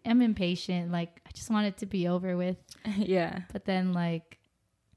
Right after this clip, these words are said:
Speaker 1: I just wanna have fun. <laughs> I don't know. I don't even know if I answered your question.
Speaker 2: <laughs> No, I think it makes sense.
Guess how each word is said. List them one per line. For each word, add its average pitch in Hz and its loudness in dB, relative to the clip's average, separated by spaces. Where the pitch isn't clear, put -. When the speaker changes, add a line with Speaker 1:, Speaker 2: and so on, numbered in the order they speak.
Speaker 1:
I 196 0
just 196 -2
wanna 202 4
have 180 0
fun. 185 4
<laughs> - 4
I 302 12
don't 359 10
know. 262 -2
I 302 6
don't 311 8
even 277 6
know 254 8
if 247 4
I 254 6
answered 220 0
your 208 0
question. 247 6
Speaker 2:
<laughs> - -2
No, 302 4
I 214 4
think 294 -2
it 196 0
makes 180 -2
sense. 180 -4